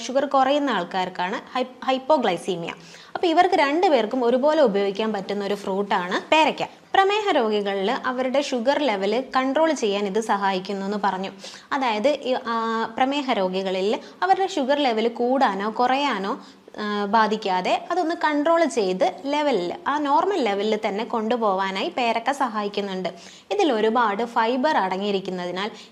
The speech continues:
ഈ ഫൈബേഴ്സാണ് ഷുഗർ ലെവൽ കൂടാതെയും അത് കുറയാതെയും കൺട്രോൾ ചെയ്യുന്നത്. ഇത് തൊലിയോടെ കഴിക്കാം എന്നുള്ളത് മറ്റൊരു സവിശേഷതയാണ്. ഇനി പറയുന്നത്, നമ്മൾ വാഴപ്പഴത്തിലൊക്കെ ഒരുപാട് പൊട്ടാസ്യം നമ്മൾ കണ്ടുവരുന്നുണ്ട്. അതായത്, പൊട്ടാസ്യം ഡെഫി-,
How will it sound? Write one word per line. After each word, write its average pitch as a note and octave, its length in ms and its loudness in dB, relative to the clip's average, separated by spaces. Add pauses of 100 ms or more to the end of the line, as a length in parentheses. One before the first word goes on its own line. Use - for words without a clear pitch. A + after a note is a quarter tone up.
ഈ G4 120 2
ഫൈബേഴ്സാണ് A#3+ 840 2
ഷുഗർ C#4 340 -2
ലെവൽ G3+ 300 0 (120)
കൂടാതെയും A#3+ 640 2 (260)
അത് C4 200 2
കുറയാതെയും A3+ 680 4
കൺട്രോൾ G#3+ 340 4
ചെയ്യുന്നത്. F#3+ 520 0 (360)
ഇത് D4 80 -2 (100)
തൊലിയോടെ D#4+ 580 4
കഴിക്കാം A3 500 0
എന്നുള്ളത് G3 400 0
മറ്റൊരു A3+ 400 2
സവിശേഷതയാണ്. F#3+ 920 -2 (400)
ഇനി G4 160 0
പറയുന്നത്, G3 540 2 (300)
നമ്മൾ C#4+ 180 0 (180)
വാഴപ്പഴത്തിലൊക്കെ A#3 960 0
ഒരുപാട് G3+ 320 0 (100)
പൊട്ടാസ്യം C#4+ 520 2
നമ്മൾ F#3+ 220 -2 (120)
കണ്ടുവരുന്നുണ്ട്. F#3+ 680 0 (380)
അതായത്, G#3+ 240 0 (100)
പൊട്ടാസ്യം B3+ 500 2 (140)
ഡെഫി-, G#3 240 -4